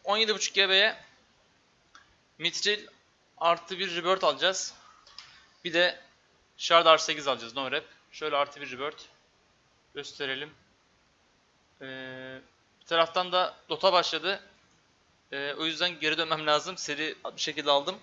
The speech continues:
Ee, başka ne alacağız göstereceğim sonra. Aynı arkadaştan Weapon Breaker artı sekiz alacağız. Yüz altmış anlaştık. Yüz altmış ver dedi.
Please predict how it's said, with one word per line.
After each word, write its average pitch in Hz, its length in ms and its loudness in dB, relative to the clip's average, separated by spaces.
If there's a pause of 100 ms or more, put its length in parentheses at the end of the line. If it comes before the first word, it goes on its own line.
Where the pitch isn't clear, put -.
(720)
Ee, 139 180 -4
başka 147 220 0
ne 160 80 -2
alacağız 147 200 -4
göstereceğim 123 400 -4
sonra. 107 240 -14 (480)
Aynı 170 200 4
arkadaştan 175 520 4 (140)
Weapon 165 360 -8
Breaker 165 220 0
artı 156 180 6
sekiz 160 180 -2
alacağız. 147 460 -2 (180)
Yüz 147 120 -4
altmış - 280 2
anlaştık. 135 400 0
Yüz 143 100 0
altmış - 320 -2
ver 127 160 -2
dedi. 131 260 -10